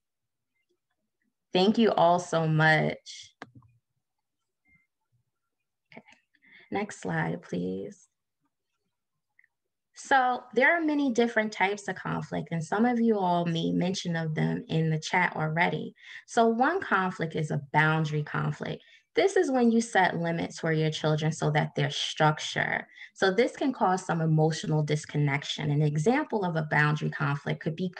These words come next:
curfew. As kids get older, they want their more, they want their independence a little more. The next one is the in-, inevitable conflict. This is where either one party or both parties are unable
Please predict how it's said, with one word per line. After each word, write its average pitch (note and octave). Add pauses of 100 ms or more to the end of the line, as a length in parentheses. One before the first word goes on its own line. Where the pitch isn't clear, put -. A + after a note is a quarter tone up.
curfew. - (360)
As F#3+
kids C4
get -
older, A3+
they A3
want A#3
their A3
more, G#3 (160)
they G3
want G3+
their G#3
independence A3
a E3
little D#3
more. G1+ (920)
The G#3+
next A3
one F#3
is D#3+
the D#3+
in-, D#3+ (180)
inevitable D#3+
conflict. - (380)
This G#3
is G3+
where E3+
either D#3+
one G3
party G3+
or D#3
both F3
parties D#3
are D#3+
unable F#3